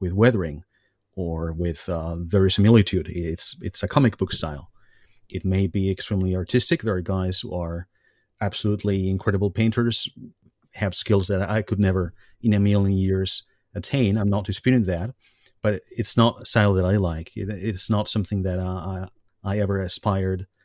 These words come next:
to master. And going back to the Horus Heresy,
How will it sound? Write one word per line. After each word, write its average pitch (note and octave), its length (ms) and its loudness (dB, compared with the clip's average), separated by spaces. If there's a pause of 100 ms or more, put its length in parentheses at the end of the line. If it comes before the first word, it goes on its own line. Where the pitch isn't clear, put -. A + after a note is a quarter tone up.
(420)
to - 100 -4
master. G2 560 0 (800)
And G#2 140 -4
going A#2+ 180 4
back A#2 160 2
to A#2+ 100 -4
the G#2 100 -2
Horus A#2 260 2
Heresy, A2+ 580 -2